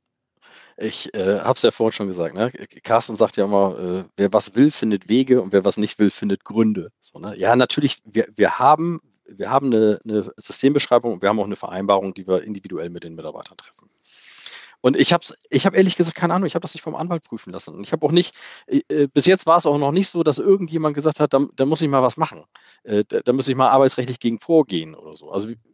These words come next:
natürlich, wir achten, ich hatte das ja von, ein Beispiel wäre ja zum Beispiel das mit dem Urlaub, ne? Also natürlich, wir haben ja auch als Arbeitgeber eine Fürsorgepflicht. Wir achten schon darauf, äh, selbst wenn das System das hergibt, dass jetzt jemand komplett zwölf Monate durcharbeitet,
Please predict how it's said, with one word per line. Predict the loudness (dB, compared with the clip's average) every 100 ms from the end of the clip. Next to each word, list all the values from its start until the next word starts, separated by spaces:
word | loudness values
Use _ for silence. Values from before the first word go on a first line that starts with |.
| _
natürlich, | -4 2 2 4
wir | 2
achten, | 2 -2 -2 -4 -4
ich | -4 0
hatte | 2
das | 2
ja | 0
von, | -2 -4 -6 -12 -4
ein | 2
Beispiel | 2 2 2
wäre | 4
ja | 4
zum | 0
Beispiel | -6 -8
das | -10
mit | -10
dem | -10
Urlaub, | -2 2 2 -2 _ -4
ne? | -2
Also | 0 0 -4 -12 -20 -16 -8
natürlich, | -6 0 0 2
wir | 0
haben | 2
ja |
auch | 2 2
als | 2
Arbeitgeber | 2 2 2 0
eine | 0
Fürsorgepflicht. | -4 -2 -2 -4 _ -20 -20 _
Wir | -2 0
achten | 0 -2 -4
schon | 2 4 4
darauf, | 4 4 2 0 _ _ _ _ _ _
äh, | 2 4
selbst | 4 2 2
wenn | 2
das | 2
System | 0 2
das | 2 2
hergibt, | 0 0 -2
dass | 0
jetzt | 0 -2
jemand | -2 -4
komplett | -4 -4
zwölf | -2 -4 -2
Monate | -2 -2 0
durcharbeitet, | 2 4 2 -4 -4 0 0